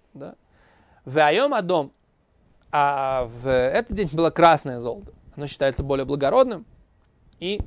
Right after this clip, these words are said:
поэтому, э, для Йом-Кипура была специальная лопатка из красного золота.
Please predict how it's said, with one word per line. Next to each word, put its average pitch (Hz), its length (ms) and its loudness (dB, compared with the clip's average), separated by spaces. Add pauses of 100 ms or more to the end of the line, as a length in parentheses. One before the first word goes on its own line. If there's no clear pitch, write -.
поэтому, 151 520 -6 (440)
э, 127 380 -6
для 131 220 -2
Йом-Кипура 156 420 0
была 175 200 2
специальная 160 600 0
лопатка 156 560 -4
из 156 260 -8
красного 143 480 -2
золота. - 320 -6